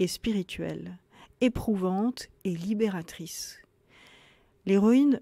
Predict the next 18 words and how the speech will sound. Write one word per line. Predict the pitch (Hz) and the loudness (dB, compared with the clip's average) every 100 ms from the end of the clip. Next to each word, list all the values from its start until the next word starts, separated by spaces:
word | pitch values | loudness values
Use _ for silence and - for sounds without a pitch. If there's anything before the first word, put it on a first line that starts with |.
| - | -2
va | 190 | -4
devoir | 190 220 262 226 | 0 2 2 2
en | 202 | 0
effet | 196 - 254 | -2 -2 -4
trouver | 254 - 202 240 | -4 -6 -2 -2
sa | - 185 | -2 -6
place | - 220 247 262 - | -4 -2 -2 -4 -6
dans | 190 185 196 | -4 -2 0
un | 202 | 2
monde | 220 214 175 - | 2 0 -2 -4
extrême | 262 - - - 254 247 190 - - | -4 -8 -10 -4 0 0 -2 -8 -8
après | - 196 262 233 | -6 -2 0 0
avoir | 214 214 | 2 2
été | 220 233 | 0 0
brusquement | 202 214 269 - 202 196 | -2 -2 -2 0 0 0
séparée | - 185 185 175 175 | -2 -2 -2 -2 -2
des | 165 | -4
siens | 160 - 220 240 | -4 -4 0 0